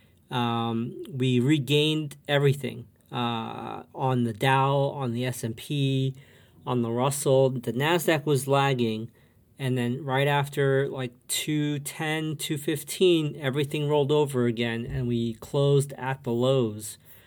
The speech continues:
Uh, taking a look at some of the mega cap names, I'll go through this.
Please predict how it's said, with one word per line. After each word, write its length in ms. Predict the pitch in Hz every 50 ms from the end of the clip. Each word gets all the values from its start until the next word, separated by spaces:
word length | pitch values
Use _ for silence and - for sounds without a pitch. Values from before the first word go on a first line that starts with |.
| - _ _ - - - _ -
Uh, 220 | 131 120 120 123 135
taking 360 | - - 160 160 - 180 175 170
a 60 | 151
look 480 | 139 139 139 139 143 147 147 143 - - - - 262
at 460 | - 131 127 120 120 120 127 - - - - -
some 260 | - - - 147 139
of 60 | 131
the 80 | 123 123
mega 260 | 120 123 127 123 127
cap 320 | 120 - 139 123 120 120 -
names, 560 | 139 147 165 175 180 185 190 175 - - - _ _ - - 147
I'll 100 | 139 131
go 140 | 127 131
through 240 | 120 - - 170 170
this. 300 | 147 131 131 131 - -